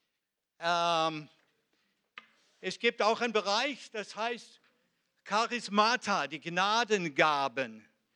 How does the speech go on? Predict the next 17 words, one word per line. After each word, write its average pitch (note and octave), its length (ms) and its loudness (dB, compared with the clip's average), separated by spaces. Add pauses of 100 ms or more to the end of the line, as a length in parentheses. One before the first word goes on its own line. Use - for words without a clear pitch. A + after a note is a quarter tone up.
(300)
Und C#3+ 100 -8
das F#3 140 -2
ist - 60 -6
eine G3 180 0
geistliche A3 600 2
Station. F#3+ 840 0 (380)
Auf G3 160 -4
dem G3+ 200 -4
Tisch B3 420 -6
seht G#3+ 360 0
ihr G#3+ 260 -2 (280)
die F#3+ 100 -2
fünffachen G#3 1000 0
Dienst G3+ 640 -4 (480)
in G3+ 220 -4
der F3+ 240 2
Urgemeinde. F#3+ 920 0